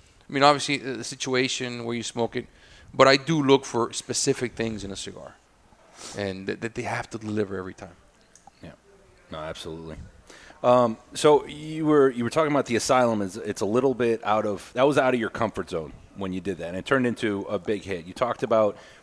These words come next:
Speaker 2: bringing people to Honduras, doing something new for the industry. What's, what's on the horizon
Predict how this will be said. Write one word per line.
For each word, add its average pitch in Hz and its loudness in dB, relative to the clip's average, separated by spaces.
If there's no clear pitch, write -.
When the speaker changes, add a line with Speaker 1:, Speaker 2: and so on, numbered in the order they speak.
Speaker 2:
bringing 135 4
people 131 -4
to 110 0
Honduras, 110 2
doing 123 -2
something 117 0
new 110 0
for 110 -8
the 101 -4
industry. 98 -6
What's, 95 -4
what's 131 2
on 165 0
the 120 -2
horizon 101 -2